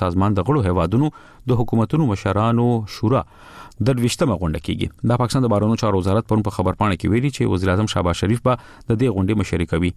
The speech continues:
د شنګهای همکارۍ سازمان د غړو هیوادونو په استازیتوب به د چین، روسیې، بیلاروس، قازقستان، کرغستان، تاجکستان او ازبکستان وزیر اعظمان او همداراز د ایران د ولسمشر لومړی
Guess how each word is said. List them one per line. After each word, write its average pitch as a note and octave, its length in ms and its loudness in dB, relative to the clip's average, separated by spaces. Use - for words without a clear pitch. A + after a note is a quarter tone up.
د G#2 60 2
شنګهای G2 400 0
همکارۍ F2+ 360 0
سازمان A2 340 2
د G#2 60 0
غړو A#2+ 260 0
هیوادونو G2 360 0
په G2+ 100 -2
استازیتوب F#2 540 -2
به G#2+ 180 2
د F2+ 160 -2
چین، A#2 180 0
روسیې، G#2 360 0
بیلاروس، F#2+ 480 2
قازقستان، G#2 540 -2
کرغستان، G2 640 -2
تاجکستان F#2+ 640 -2
او G2+ 120 2
ازبکستان F#2+ 580 -2
وزیر F2+ 200 0
اعظمان F#2 380 2
او A2 100 2
همداراز C3 360 0
د G#2+ 140 -2
ایران C3 200 0
د G2 180 0
ولسمشر A#2 420 0
لومړی G2+ 300 2